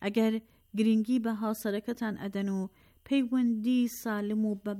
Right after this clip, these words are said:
بایەختان دەوێ، هەوڵ بدەن تا هەڵەکانی ڕابردووی خۆتان دووپات نەکەنەوە. چ ئەو هەڵانەی وا خۆتان تاوانبار بوونا،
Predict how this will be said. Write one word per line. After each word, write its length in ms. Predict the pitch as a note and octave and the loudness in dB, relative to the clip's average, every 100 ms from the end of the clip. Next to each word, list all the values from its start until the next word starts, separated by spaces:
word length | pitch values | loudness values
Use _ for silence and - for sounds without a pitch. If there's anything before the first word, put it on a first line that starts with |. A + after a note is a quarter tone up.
| G3 | -4
بایەختان 600 | G3 G#3+ D#4 - A#3+ A3+ G3+ | -4 -2 -4 -4 -2 0 0
دەوێ، 300 | G#3 A#3+ C4+ C4 _ _ _ _ | 0 2 2 -2 _ _ _ _
هەوڵ 180 | D4 D#4+ A#3+ | -2 0 0
بدەن 240 | A3+ A#3 A3+ | 0 0 0
تا 140 | A3 G3 G3 _ _ _ | -2 -4 -6 _ _ _
هەڵەکانی 540 | D#4+ D4 C#4 C4+ A#3 A3 | 0 0 2 2 2 0
ڕابردووی 480 | G3 F#3 F#3 F3 - | -4 -6 -6 -8 -8
خۆتان 400 | - F#3 F#3+ F#3 F#3 _ _ _ - | -8 -4 -2 -2 -4 _ _ _ -6
دووپات 420 | F#3+ F#3 F#3 F3 - G#3 G3+ | -4 -4 -4 -4 -6 -4 0
نەکەنەوە. 600 | B3+ A#3+ D#3 D3+ D3+ B2 - _ _ - | 0 0 -6 -6 -8 -12 -14 _ _ -6
چ 20 | F#3+ | -4
ئەو 100 | G3 G3 | -2 -4
هەڵانەی 480 | G3 F#3+ G3+ A#3 A#3 - - _ G3+ | -2 0 2 2 0 -6 -20 _ 0
وا 120 | A#3 B3 - | 2 0 -2
خۆتان 520 | D4 D#4+ C4+ C4+ B3+ B3+ B3 _ _ - | -2 0 0 2 4 2 -2 _ _ -10
تاوانبار 720 | A3+ G#3+ G3+ F#3+ F#3 F#3 F#3 F#3+ | -4 -2 -2 -2 -2 -2 -4 -4
بوونا، 300 | G3 G#3 C#4 | -2 2 2